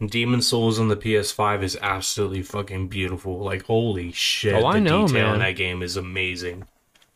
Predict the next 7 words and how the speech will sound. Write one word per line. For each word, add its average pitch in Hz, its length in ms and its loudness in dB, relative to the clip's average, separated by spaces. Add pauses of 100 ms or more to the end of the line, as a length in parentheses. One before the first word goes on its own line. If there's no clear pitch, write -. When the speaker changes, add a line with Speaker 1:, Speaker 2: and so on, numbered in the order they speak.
(500)
Speaker 2:
Oh, 110 100 0
I 143 120 2
know, 180 220 2
trust 151 340 0
me. 113 160 -2 (920)
Fucking, 120 520 0
um, 117 560 0